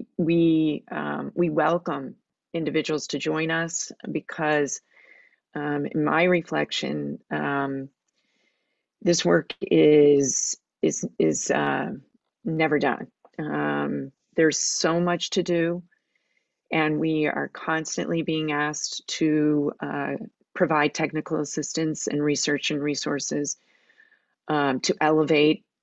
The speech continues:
the efforts that are happening on the ground floor and to co-collaborate with those communities in an effort to advance this work.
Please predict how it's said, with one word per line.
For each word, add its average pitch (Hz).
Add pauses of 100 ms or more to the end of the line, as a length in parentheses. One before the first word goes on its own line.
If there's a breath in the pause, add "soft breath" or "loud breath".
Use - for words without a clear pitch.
(140)
the 147 (200)
efforts -
that 147
are 139
happening 147
on 147
the 143
ground 147
floor 139 (800)
and 147
to -
co-collaborate 147
with 151
those 139
communities 147 (420)
in 151
an 143
effort 143
to -
advance -
this -
work. -